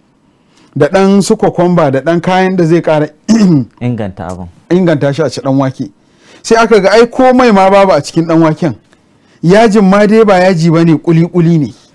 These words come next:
Speaker 2: An gamu.
Speaker 1: To wannan shi ne abin da gwamnatin Malam Muhammadu Buhari ta yi wa harkar tsaro.
Speaker 2: To, da ta yi zage tso idan na
Speaker 1: Saboda
Speaker 2: fahimta.
Speaker 1: haka duk abin da gwamnatin ta faɗa shafa labari shuni ne.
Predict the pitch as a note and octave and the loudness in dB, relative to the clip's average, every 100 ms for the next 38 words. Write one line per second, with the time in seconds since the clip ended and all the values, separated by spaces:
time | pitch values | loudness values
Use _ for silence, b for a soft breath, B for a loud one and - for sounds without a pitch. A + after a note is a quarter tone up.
0 | _ _ _ _ A2+ G#2+ G2 F2 D#2+ - | _ _ _ _ -10 -8 -8 -12 -8 0
1 | G3 A#3 A#3 - G#3+ G#3 F3+ F#3+ E3+ E3+ | 2 2 2 2 0 0 0 0 0 0
2 | F3+ F3 E3 E3 D3+ D3+ D#3 D#3 C#3 B2+ | -2 -2 -2 0 0 0 0 -2 -2 -2
3 | C3+ C#3 C3+ C#3+ C3 A#2+ B2 A#2 F#2+ D#2+ | -2 -4 -2 -2 -2 -4 -8 -12 -12 -16
4 | - _ _ _ _ _ _ - - _ | -20 _ _ _ _ _ _ -20 -20 _
5 | A2+ - C3 C#3+ C#3+ C#3 D3+ C3+ A2+ E2+ | -16 -8 -6 -4 -6 -6 -8 -8 -10 -8
6 | G#2 G3+ F#3 G3 G#3+ F#3+ B2 b b b | -2 0 0 0 0 -2 -4 b b b
7 | D3 - - G3+ F3+ A#3 F#3 D#3+ F#3 G3 | -6 -4 -2 0 2 2 2 0 -2 -2
8 | G3+ F#3 D3+ E3+ E3 D#3 D3+ D#3+ C3+ C3+ | -2 -2 -2 -2 -4 -4 -4 -4 -6 -4
9 | B2 C3+ C#3 A2 - A2 A2 G#2 | -4 -4 -4 -6 -12 -12 -10 -12